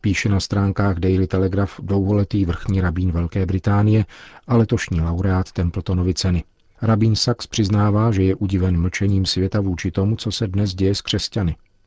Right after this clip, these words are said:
Zdůrazňuje, že ačkoliv v historii nechyběla období teroru,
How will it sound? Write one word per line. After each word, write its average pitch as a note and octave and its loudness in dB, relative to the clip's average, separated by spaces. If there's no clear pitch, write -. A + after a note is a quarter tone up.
Zdůrazňuje, A#2 2
že A#2 0
ačkoliv A2 0
v E2+ 0
historii G#2 0
nechyběla F#2 0
období F2 -2
teroru, F#2+ 0